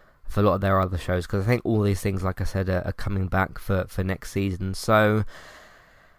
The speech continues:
Apple does have a lot of money, obviously. It's not a case of, like, not having enough money. It's just, it's just a case of how you spread that money out between your shows and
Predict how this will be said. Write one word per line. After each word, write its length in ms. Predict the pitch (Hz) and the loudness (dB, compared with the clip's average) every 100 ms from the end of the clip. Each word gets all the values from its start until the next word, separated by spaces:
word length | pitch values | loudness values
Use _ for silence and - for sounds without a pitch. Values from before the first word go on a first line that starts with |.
| - - - | -20 -2 4
Apple 340 | 135 147 156 | 8 10 8
does 180 | 151 151 | 4 2
have 140 | 156 | 2
a 40 | 151 | 4
lot 100 | 120 | 4
of 80 | |
money, 300 | 131 117 135 - - - | 6 6 4 0 -10 -6
obviously. 460 | 117 113 - 127 135 - | -4 -4 0 0 0 -2
It's 200 | - - | -2 0
not 140 | 120 101 | 0 0
a 60 | |
case 320 | - 117 110 | 0 2 2
of, 100 | 110 | -2
like, 240 | 107 104 - | 2 0 0
not 200 | 107 98 | -4 0
having 260 | 113 110 | 0 2
enough 260 | 107 107 - | 0 -2 0
money. 280 | 107 107 113 | 0 0 -2
It's 240 | 113 110 - | -4 -4 0
just, 380 | 120 110 - - - - - - - _ | 0 0 -4 -14 -18 -20 -20 -20 -20 _
it's 240 | 127 120 | 4 4
just 260 | - 170 - | 0 -2 -2
a 40 | 160 | 0
case 320 | 165 143 - | 2 2 2
of 120 | 131 | -2
how 760 | 127 - 131 135 135 135 131 110 - _ _ | -2 4 8 8 6 4 2 -2 -8 _ _
you 540 | 120 120 117 113 110 | 0 4 4 2 0
spread 520 | - - - 123 120 117 | -4 -8 2 4 4 2
that 120 | - | -2
money 340 | 104 107 104 | 0 2 2
out 220 | 104 104 | 2 2
between 540 | - - - 113 107 101 | 0 2 2 4 0 0
your 80 | 98 | -2
shows 720 | - 104 98 98 95 - - - - _ - - | 2 4 4 2 -2 -6 -14 -20 -20 _ -20 -2
and 600 | 101 98 95 98 95 95 | 2 4 4 2 -2 -4